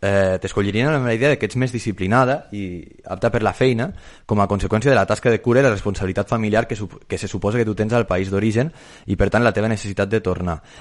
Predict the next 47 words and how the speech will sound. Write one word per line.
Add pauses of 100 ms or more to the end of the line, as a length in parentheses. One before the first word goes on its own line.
Especialment
apreciada
com
a
mà
d'obra
series
si
fossis
una
dona
romanesa
o
colombiana (320)
i, (140)
i,
en
canvi,
si
fossis
marroquina
no
acabarien (440)
d'estar
segurs
de
les
teves
intencions, (300)
ja
que
et
considerarien
amb
més
tendència
a
donar-te
a
la
fuga, (280)
degut
a (180)
que
en
un
principi